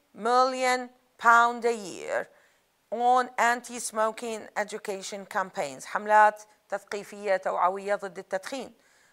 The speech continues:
A further، أكثر من forty-one pound، آه، forty-one million pound is spent on measures. Measures هنا، آه، تعني إجراءات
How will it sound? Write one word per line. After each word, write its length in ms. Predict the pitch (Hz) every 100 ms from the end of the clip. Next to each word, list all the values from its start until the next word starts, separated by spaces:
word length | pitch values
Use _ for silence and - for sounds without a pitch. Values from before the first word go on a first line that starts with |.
| -
A 40 | 196
further، 880 | - 277 330 339 254 180 156 160 165 -
أكثر 460 | 294 - 247 226
من 360 | 214 214 214 214 _ _ -
forty-one 720 | 208 208 - 208 214 277 359 415 _ _ _ -
pound، 480 | 233 226 226 220 - _ _ _ -
آه، 640 | 190 180 175 170 160 -
forty-one 580 | - 302 302 277 269 240
million 340 | 233 233 220
pound 480 | 214 214 202 208 208 -
is 380 | 196 190 190 190
spent 480 | - 180 175 180 -
on 260 | 196 196 196
measures. 720 | 190 185 143 135 101 80 - _ _ _
Measures 480 | 226 269 226 208 175
هنا، 420 | 175 190 190 190 - _ _ -
آه، 120 | 170
تعني 480 | 170 196 190 190 -
إجراءات 720 | 180 165 156 175 220 359